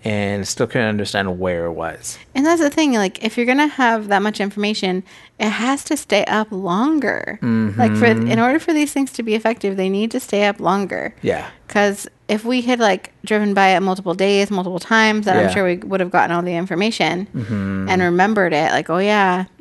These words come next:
Speaker 2: you know, this is happening."
Speaker 1: Yeah.
Speaker 2: But it's just,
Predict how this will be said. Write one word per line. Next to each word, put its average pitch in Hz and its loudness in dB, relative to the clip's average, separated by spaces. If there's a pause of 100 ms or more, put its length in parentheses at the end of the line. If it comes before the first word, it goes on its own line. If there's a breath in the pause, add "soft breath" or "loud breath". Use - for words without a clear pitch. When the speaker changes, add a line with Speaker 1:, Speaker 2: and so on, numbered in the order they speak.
(220)
Speaker 2:
you 175 -4
know, 147 0
this 185 -4
is 190 -6
happening." 190 -2
Speaker 1:
Yeah. 101 -2 (100)
Speaker 2:
But 196 0 (140)
it's - -12
just, - -12